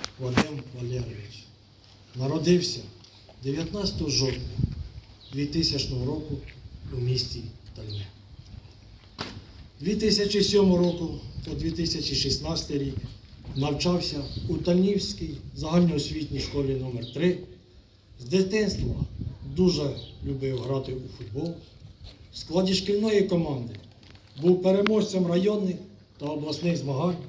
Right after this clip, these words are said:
а у ти-, дві тисячі четвертому, чотирнадцятому році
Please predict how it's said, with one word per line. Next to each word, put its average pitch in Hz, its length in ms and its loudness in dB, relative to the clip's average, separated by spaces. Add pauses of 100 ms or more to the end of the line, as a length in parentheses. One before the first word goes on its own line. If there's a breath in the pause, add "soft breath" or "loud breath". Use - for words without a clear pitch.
(600 loud breath)
а 156 100 -4
у 160 160 2
ти-, 165 340 0 (160)
дві 160 220 2
тисячі 151 460 0
четвертому, 170 760 0 (120)
чотирнадцятому 175 640 2
році 170 300 2